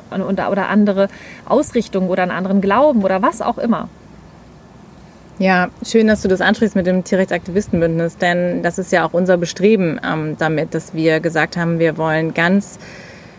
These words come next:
Speaker 2: elementar diese, äh, Gemeinschaft fördern, unterstützen und für uns ist Unity und dieses Vereinen für die Tiere ebenso wichtig. Und da diese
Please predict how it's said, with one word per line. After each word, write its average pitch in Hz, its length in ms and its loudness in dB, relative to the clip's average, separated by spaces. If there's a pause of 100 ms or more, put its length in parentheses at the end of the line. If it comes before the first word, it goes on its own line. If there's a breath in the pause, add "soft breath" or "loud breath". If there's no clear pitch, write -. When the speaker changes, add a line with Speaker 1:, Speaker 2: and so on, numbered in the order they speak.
(180 loud breath)
Speaker 2:
elementar 208 800 4
diese, 185 800 2
äh, - 80 -14
Gemeinschaft 202 680 -2
fördern, 220 600 -2
unterstützen 208 840 0
und 175 300 -4
für 180 140 -4
uns 190 140 0
ist 175 120 -2
Unity 208 800 2
und 175 460 -4
dieses 170 420 -8 (380)
Vereinen 226 960 2
für 233 520 2
die 185 180 -2
Tiere 226 440 2
ebenso 180 440 0
wichtig. - 580 -2
Und 170 260 -8 (1200 loud breath)
da 202 240 2
diese 185 540 2